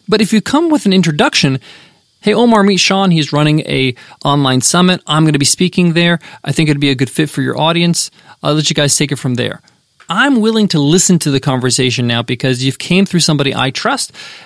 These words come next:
and somebody that, hey, if it's good enough for them, it's probably good enough for me.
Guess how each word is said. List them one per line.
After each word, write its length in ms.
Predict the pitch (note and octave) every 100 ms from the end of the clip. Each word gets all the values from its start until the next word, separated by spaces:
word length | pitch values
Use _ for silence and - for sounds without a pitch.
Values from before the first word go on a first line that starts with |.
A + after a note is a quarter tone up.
| -
and 120 | E3+
somebody 340 | A#3 A3 A3
that, 300 | G3+ F#3+ F#3
hey, 220 | D3+ A3 F3
if 260 | - D#3 C#3+
it's 160 | C#3
good 120 | D3
enough 140 | F#3 F3+
for 100 | D#3+
them, 220 | E3 F3+
it's 80 | E3+
probably 240 | - D#3+
good 160 | C#3 C#3
enough 140 | C3+
for 100 | -
me. 240 | A#2 A2